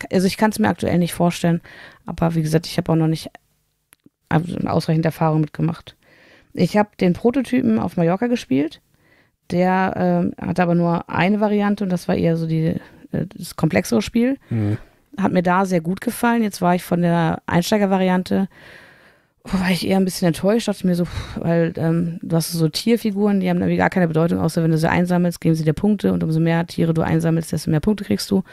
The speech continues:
Speaker 1: Im Expertenspiel hast du noch, schalten dir die Tiere Funktionen frei, so dauerhafte Funktionen, die dich dann das ganze Spiel über pushen. Da hab ich gleich wieder gemerkt, dass wie auf Mallorca irgendwie diese Tierfunktion und das richtig zu timen und wann man die am besten,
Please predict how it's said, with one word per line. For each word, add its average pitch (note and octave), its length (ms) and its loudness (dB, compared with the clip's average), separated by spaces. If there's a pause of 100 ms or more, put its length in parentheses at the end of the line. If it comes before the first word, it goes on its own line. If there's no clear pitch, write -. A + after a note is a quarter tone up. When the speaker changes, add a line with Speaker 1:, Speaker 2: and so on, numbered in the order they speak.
(640)
Speaker 1:
Im E3 240 2
Expertenspiel F#3 680 0
hast E3+ 220 -4
du F3 60 -2
noch, E3 260 0 (320)
schalten - 280 0
dir E3 100 2
die D#3+ 100 2
Tiere F3 300 0
Funktionen G#3 500 0
frei, G3 440 0
so E3 120 0
dauerhafte F#3 380 0
Funktionen, F3+ 580 0 (460)
die F3 260 -4
dich D#3 140 -2
dann F3 100 2
das E3 100 0
ganze D#3+ 200 -2
Spiel G3 200 -2
über F#3+ 140 2
pushen. G3 460 0 (1300)
Da F3 100 0
hab F#3+ 80 4
ich G3 80 0
gleich G3+ 140 2
wieder G3+ 140 2
gemerkt, F#3 300 2
dass F3 160 -2
wie F#3+ 80 4
auf F3 120 0
Mallorca F3+ 420 2
irgendwie F3 240 0
diese E3 320 0 (160)
Tierfunktion G3 840 0
und F3+ 80 -4
das - 280 -4 (120)
richtig F#3 440 0
zu - 120 -6
timen F#3 380 0
und F3+ 160 -2
wann E3+ 100 2
man F3 120 2
die F#3 100 0
am F3+ 80 2
besten, F3+ 280 -2